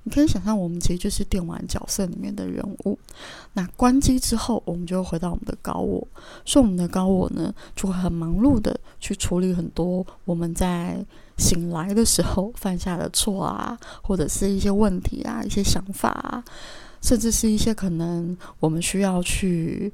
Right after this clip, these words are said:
呃，连接的缘分啊，等等的，你可以这样想象。所以其实在睡前去许愿，或者是把你的意念聚焦，这是最有效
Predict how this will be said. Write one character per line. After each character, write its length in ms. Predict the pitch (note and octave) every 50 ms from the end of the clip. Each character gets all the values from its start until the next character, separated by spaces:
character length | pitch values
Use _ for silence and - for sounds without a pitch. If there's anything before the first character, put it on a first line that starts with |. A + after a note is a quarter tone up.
| - - - - - - -
呃， 320 | - D3+ D#3 D#3 D#3+ F3
连 280 | D#3+ D#3+ E3+ E3 E3+ G#3
接 240 | A3+ - - G#3 F#3+
的 120 | F#3+ F#3
缘 240 | F3+ F#3 E3 E3 F3+
分 320 | - - A#3+ G#3 F#3 F3
啊， 260 | E3+ - - - A3 A3
等 200 | - F#3+ F#3 E3
等 120 | - - - A#3+ A#3+
的， 180 | - - - - -
你 80 | F#3
可 120 | F3+ F#3 F#3
以 80 | F3
这 120 | E3 - E3+
样 100 | F#3 G3 G3+
想 160 | - - - - -
象。 240 | - - - - - - - - - - - - - - - - - -
所 160 | - - D#4+
以 60 | D#4
其 160 | - - G3+ F3+
实 100 | F3+ F#3
在 220 | - G3+ F#3+ F#3+
睡 240 | - - A#3+ G#3 F#3
前 340 | - - - - - - - - - - -
去 240 | - - - G2+ F2
许 300 | - - - - F2+ -
愿， 260 | - G2 G2+ F#2 - - - - - - -
或 240 | - - - G3+ F#3
者 80 | - - -
是 160 | - - G3+
把 240 | F#3 - F3+ F3 F3
你 80 | F3+ E3+
的 100 | E3+ -
意 100 | - A#3
念 280 | G#3+ G3 G3 F#3 F3+ E3+ E3+
聚 180 | - - F3
焦， 380 | D3 - - E3 - - - G#3+
这 100 | - -
是 120 | G3+ F#3 F3+
最 120 | - -
有 140 | - - -
效 240 | - - G3+ -